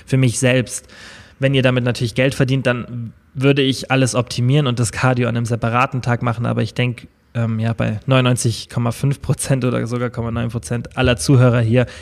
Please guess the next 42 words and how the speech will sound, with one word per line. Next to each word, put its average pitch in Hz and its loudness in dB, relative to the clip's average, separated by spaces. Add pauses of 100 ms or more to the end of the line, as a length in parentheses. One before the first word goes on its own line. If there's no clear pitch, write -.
ist 120 -6
es - -4
nicht 135 0
der 117 2
Fall, 120 -2
dass 117 -4
ihr 107 -6
irgendwie 113 -6 (220)
Leistungssport 127 0
betreibt 117 -2
und 117 -4
dann 117 -2
wirklich 120 -4
die - -10
letzten 117 -4
Prozent - -6
aus 113 -6
euch - -8
rausholen 147 0
wollt. 139 4 (280)
Und 113 -6
dann 127 0
finde 127 0
ich, 110 -8
im-, 120 -8
ist 127 -6
immer 123 -6
viel 143 -4
wichtiger, 123 -4 (400)
dass 123 2
man 123 2 (800)
das - 0
Training 135 2 (280)
an 123 0
den 117 -2
Alltag 123 -2
anpasst 117 -2
und 117 -4
nicht 123 -2
versucht, 117 0
das 107 -4
Training 123 0